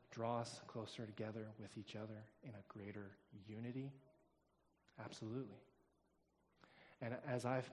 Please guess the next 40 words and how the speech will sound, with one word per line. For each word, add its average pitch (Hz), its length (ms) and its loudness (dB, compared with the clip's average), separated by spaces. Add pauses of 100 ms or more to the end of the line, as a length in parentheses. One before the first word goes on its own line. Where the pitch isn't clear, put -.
pondered 143 400 6
and 120 140 4
meditated 135 540 4 (160)
on 127 120 4
these 123 200 4
things 127 240 2
for - 140 -2
many, 120 200 4
many 131 240 4
years, 98 380 -2 (520)
while 123 220 12
it 117 60 6
is 120 100 2
possible 147 540 6
for 127 140 -2
Satan 143 420 6
to 120 80 0
use 117 200 4
a 113 40 2
congregational 127 800 4
vote 127 260 8 (500)
to 113 100 -2
wreak 117 220 2
havoc 135 480 4
in 135 120 4
the 135 60 4
church, - 520 0 (1300)
we 147 160 10
can't 147 400 4 (100)
actually 127 440 4
know 120 360 6
where 120 200 6
we 117 260 4
are 110 260 4 (100)
in 113 100 0
our 110 220 2
unity 117 340 4
with 110 220 -2
each 117 180 0
other 101 340 2